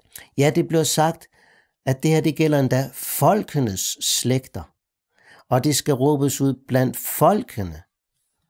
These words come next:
Så det er altså ikke bare for Israel, det her. Med andre ord, der møder vi missionsperspektivet,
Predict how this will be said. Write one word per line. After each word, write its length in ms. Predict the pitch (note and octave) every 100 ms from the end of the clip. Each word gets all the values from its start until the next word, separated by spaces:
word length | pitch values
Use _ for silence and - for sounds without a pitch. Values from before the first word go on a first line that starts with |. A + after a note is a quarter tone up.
| _ _ _ _ _ _ _ _ _ _ _ _ _ _ _ _ _ _ -
Så 120 | A#2
det 100 | D3+
er 40 |
altså 160 | D3 E3+
ikke 180 | F3 -
bare 220 | B2 F#3
for 120 | F3
Israel, 500 | F3+ F#3 - G3 F3
det 80 | A2+
her. 240 | F#2+ F#2 - _ _ _ _ _ -
Med 100 | B2+
andre 300 | D#3+ F3+ D#3+
ord, 340 | D#3 D3+ - - _ _ _ _ _ C#3+
der 120 | D3+
møder 360 | D3 D#3+ E3
vi 220 | B2+ G2 - _ _ _ _ _ _ _ _ _ _ _ _ _ _ _ _ -
missionsperspektivet, 1500 | A#2+ A#2 - E3 D#3 - - B2+ A#2+ - - - G#2 F2+